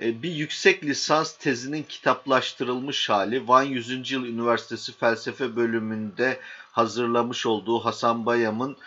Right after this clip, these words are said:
e, e, yüksek lisans tezini kitap haline getirmiş. Oldukça da iyi etmiş. Kalan Yayınları tarafından yayınlanan bir kitap.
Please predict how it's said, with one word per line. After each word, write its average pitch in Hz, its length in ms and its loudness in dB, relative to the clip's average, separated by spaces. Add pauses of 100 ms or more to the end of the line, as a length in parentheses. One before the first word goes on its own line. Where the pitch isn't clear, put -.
(300)
e, 101 80 -8
e, 101 920 -6 (240)
yüksek 113 440 -4
lisans 117 440 -4
tezini 117 580 -4 (100)
kitap 180 380 2
haline 117 400 6
getirmiş. 104 840 -4 (840)
Oldukça 131 480 4
da 139 60 4
iyi 127 220 4
etmiş. - 640 2 (640)
Kalan 165 380 8
Yayınları 127 760 2
tarafından 113 800 0 (320)
yayınlanan 107 760 -2
bir 98 60 -10
kitap. - 400 -4